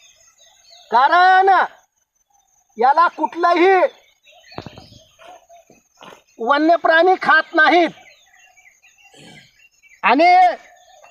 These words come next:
तसेच या महाराष्ट्राचे गृहमंत्री असलेले पोलीस अधिकाऱ्याचे साहेब,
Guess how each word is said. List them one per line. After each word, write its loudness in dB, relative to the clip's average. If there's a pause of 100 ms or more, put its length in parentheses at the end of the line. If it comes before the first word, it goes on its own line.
(760)
तसेच 2 (2250)
या -2 (960)
महाराष्ट्राचे -2
गृहमंत्री -4
असलेले 0 (480)
पोलीस -2
अधिकाऱ्याचे -2
साहेब, 0